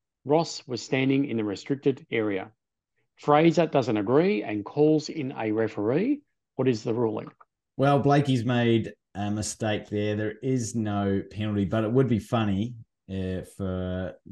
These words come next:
Speaker 2: Blakey and Stewart if the other two had no idea of the actual ruling and they accepted the claim and moved on to the next hole,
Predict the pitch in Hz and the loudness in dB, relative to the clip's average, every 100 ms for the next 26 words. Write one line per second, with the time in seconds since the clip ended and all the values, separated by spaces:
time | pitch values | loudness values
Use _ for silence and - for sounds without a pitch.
0 | - _ 95 92 - 87 82 - 90 85 | -20 _ -6 -6 -6 -8 -8 -6 -6 -6
1 | - _ - 107 95 - _ _ _ _ | -10 _ -6 -4 -4 -10 _ _ _ _
2 | _ - 107 104 98 - 104 98 98 92 | _ -8 -4 -2 -4 -2 -2 -2 -2 -4
3 | 98 92 92 82 95 95 90 98 104 101 | -4 -4 -4 -4 -4 -4 -4 -4 -4 -4
4 | 90 85 - 107 - - 90 85 87 80 | -4 -4 -4 -8 -6 -6 -4 -2 -2 -2
5 | 85 101 104 _ _ _ 85 90 90 90 | -4 -6 -10 _ _ _ -10 -8 -6 -6
6 | 98 90 87 - 135 - 98 85 - 92 | -4 -6 -8 -4 -4 -2 -6 -8 -6 -6
7 | 87 87 85 90 92 80 87 87 85 85 | -4 -6 -6 -6 -6 -6 -8 -6 -8 -10
8 | - - 101 90 87 - | -12 -6 -2 0 -2 -4